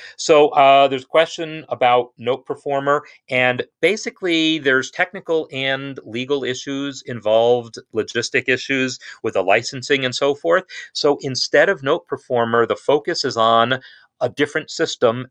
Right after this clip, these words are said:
that's similar. It's a system that we do have the rights for, that we can control and integrate with better. So, um, it's, that's what has been announced in the MuseScore. If you go to the MuseScore forums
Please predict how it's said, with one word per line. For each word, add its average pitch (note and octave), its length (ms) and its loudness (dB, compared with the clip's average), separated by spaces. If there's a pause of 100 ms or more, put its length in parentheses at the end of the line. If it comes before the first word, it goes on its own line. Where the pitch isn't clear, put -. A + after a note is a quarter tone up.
that's A2+ 580 -2
similar. G2 540 -2 (440)
It's A2 200 -8
a G2+ 40 -4
system A#2+ 500 -4
that G#2+ 180 2
we G2+ 100 -6
do A#2+ 240 -4
have A2 240 2
the G#2+ 100 0
rights G#2 360 0
for, A2 360 0
that G#2 160 0
we G#2+ 420 -8
can G2+ 840 -12
control G#2+ 720 4
and G2 400 -4
integrate G#2+ 480 0
with G2+ 240 -2
better. E2+ 260 2 (380)
So, A#2+ 500 4
um, A2+ 460 2 (100)
it's, - 420 -6
that's B2 360 -2
what C3 120 0
has A#2 140 -6
been G#2+ 140 -2
announced G#2 680 -6
in G#2 200 -12
the G2+ 40 -10
MuseScore. G#2 380 -10
If G#2+ 100 -18
you A2+ 80 -14
go B2 140 4
to C3 60 2
the B2+ 80 -2
MuseScore A#2 400 -2
forums G2+ 640 -2